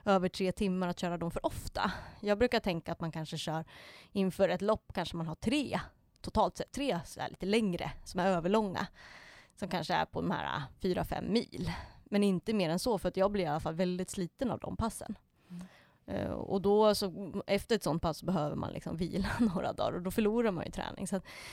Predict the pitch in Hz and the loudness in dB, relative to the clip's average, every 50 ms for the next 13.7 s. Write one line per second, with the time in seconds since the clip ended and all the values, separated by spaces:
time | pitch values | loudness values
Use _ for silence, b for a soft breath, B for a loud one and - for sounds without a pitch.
0 | B B B 208 202 - 220 214 208 208 208 226 220 208 - 208 190 190 190 180 | B B B 2 4 4 6 6 8 8 8 6 4 4 4 4 4 4 4 6
1 | 208 214 190 185 - 185 170 160 202 202 202 175 185 160 170 - 240 285 262 208 | 6 6 6 6 4 2 0 4 4 4 4 4 0 0 2 4 6 6 6 6
2 | - - - - 151 156 175 - - 165 165 156 151 160 175 165 170 - 180 185 | 4 2 0 -4 -4 -4 -2 -2 0 0 0 0 -2 -2 -2 -2 -2 0 0 2
3 | 180 180 - 185 170 - - 185 185 170 190 208 240 226 202 196 B B B B | 2 0 0 -2 -4 -4 -2 -2 0 0 2 4 4 4 2 2 B B B B
4 | B B B B B B - 196 185 170 170 - - - - 196 196 - - 202 | B B B B B B -2 0 0 2 2 0 -2 0 2 2 2 2 2 2
5 | 196 185 180 190 208 - - 208 180 160 160 175 165 165 175 165 B B B B | 4 4 4 4 4 4 2 2 2 2 2 4 4 4 4 2 B B B B
6 | - 220 208 175 190 180 165 - - 165 - 180 - 180 175 165 170 170 175 160 | 0 0 2 4 4 4 4 2 0 -2 -2 -2 0 0 0 0 0 0 0 0
7 | 165 - 170 - - 170 175 190 214 240 - 277 - - - 175 - 226 233 220 | -2 -2 -4 -2 0 2 4 4 4 4 4 0 -2 -2 -2 2 4 6 6 6
8 | 185 165 - - - - - 190 196 233 - - 220 214 185 B B B B B | 4 2 0 -2 -4 -2 2 4 6 6 6 4 0 -4 -4 B B B B B
9 | B - - - - - B B B B B B B B B B B - 196 202 | B -6 -6 -6 -6 -8 B B B B B B B B B B B 4 6 8
10 | 196 196 185 180 - - 226 220 208 - - 160 160 175 - - 190 170 185 214 | 8 8 6 4 2 4 2 2 2 2 -2 -2 -2 -2 -2 -2 -4 0 0 0
11 | 202 170 - - - 175 - - 190 170 175 190 - - 180 - - - - - | 2 0 0 -4 -6 -6 -4 -2 -2 0 2 2 2 2 0 -2 -2 -4 -4 -4
12 | - - - 214 185 185 - - 185 - - 180 180 - - 196 202 196 - - | -2 0 2 2 2 2 0 -2 -6 -6 -6 -6 -6 -2 0 0 2 2 0 -2
13 | B B B B B B B B B B B - - - | B B B B B B B B B B B -8 -8 -8